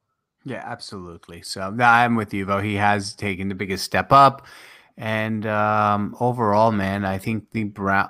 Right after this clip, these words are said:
I mean, that division, if, if the Steelers go out and get their quarterback and Joe Burrow, uh, does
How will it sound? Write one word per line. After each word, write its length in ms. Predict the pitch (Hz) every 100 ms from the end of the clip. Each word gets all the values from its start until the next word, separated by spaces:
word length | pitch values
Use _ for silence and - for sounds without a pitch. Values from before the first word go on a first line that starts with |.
| -
I 80 |
mean, 80 | 117
that 160 | 131 131
division, 540 | 101 98 95 95 95
if, 340 | 87 95 - -
if 180 | 120 -
the 100 | -
Steelers 480 | - - 110 110 98
go 180 | 104 101
out 200 | 104 104
and 80 |
get 100 | 101
their 120 | 101 101
quarterback 440 | 104 98 101 101
and 120 | 101
Joe 160 | 101 101
Burrow, 560 | 98 98 101 104 104
uh, 640 | 104 - 101 98 98 95 92 - - - - _
does 280 | - 107 101